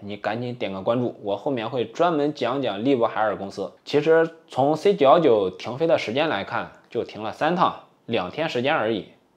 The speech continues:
肯定是小事儿。而且这个新飞机备件可能还不全，如果真想在成都修飞机换零件，估计还真不方便，需要到上海去拿。而且不难想见，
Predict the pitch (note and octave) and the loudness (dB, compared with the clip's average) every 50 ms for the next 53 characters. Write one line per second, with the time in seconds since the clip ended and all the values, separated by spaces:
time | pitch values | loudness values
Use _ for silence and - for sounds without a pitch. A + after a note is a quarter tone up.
0 | _ _ - - - G#2 B2 D3+ D#3+ E3+ E3 D#3 - F#2 F2 C3+ D3+ - - - | _ _ -16 -14 -10 -8 -8 -6 -6 -6 -4 -4 -4 -2 0 2 2 0 0 -6
1 | - _ - B2+ D3 D#3 D#3 C3+ C3 D3+ C#3+ C3 A#2 - - F3+ G#3 G#3+ F#3 A#2+ | -14 _ 0 2 4 6 6 6 6 6 6 4 4 2 2 2 2 2 0 -2
2 | G#2+ G2+ F#2 F#2+ F2+ F2 E2+ - _ _ - G3+ E3+ C3+ D3 F3+ F#3 D3+ G#2+ F2+ | -4 -4 -4 -6 -8 -8 -10 -14 _ _ 2 4 4 4 4 2 0 0 -2 -6
3 | - - - B2 B2+ - C3 D3+ D#3 D3+ - - - F2+ F2 G#2+ C3+ - - _ | -8 -8 -8 -6 -4 -2 -2 0 0 -2 -2 -4 -10 -8 -6 -6 -6 -8 -10 _
4 | - - C3+ G3 G#3+ G3+ D3 A#2+ - G3+ A3+ G3+ E3+ G#2+ A#2 D3 D#3 B2 - - | -2 4 4 6 8 8 6 6 6 2 0 0 0 2 4 6 6 6 4 0
5 | - - G#2+ B2 D#3 E3 F#3 F#3+ F#3+ F3+ - D3+ C#3+ C#3 - D3 C3+ C3 C3+ C3 | -4 -4 -2 0 2 4 4 6 4 4 6 6 4 6 6 2 2 4 2 0
6 | C3+ D3 B2 G2 F#2 F#2+ G#2 C3 C3 G#2 E2+ F2+ - - D3+ D#3+ C#3 C#3 C#3 - | 2 0 -2 -2 -4 -4 -4 -2 -4 -4 -6 -8 -8 -6 -6 -6 -4 -6 -6 -4
7 | - E3 E3 D#3 - - C#3+ D3+ E3 E3 C#3+ - - - - _ _ _ _ _ | -4 -4 -4 -4 -4 -4 -2 -2 -2 -2 -4 -6 -8 -12 -20 _ _ _ _ _
8 | _ _ - - D3 D3+ D3+ D#3 D3+ D#3 - C#3+ C3 G#2 F#2+ - C3 G#2+ E2+ F2+ | _ _ -2 2 4 4 4 4 4 2 0 0 -2 -4 -6 -6 -6 -6 -6 -6
9 | G2+ A#2+ - - _ _ _ - B2+ C3+ C3+ A2+ F#2 E2+ - - - - - - | -6 -6 -8 -12 _ _ _ -2 -2 0 0 0 -2 -4 -6 -12 -18 -14 -6 -4
10 | D3 C#3+ C#3+ A2+ - F#2 F2 G#2+ C3 D3+ - | -2 -2 -2 -2 -2 -4 -2 -2 -2 -2 -4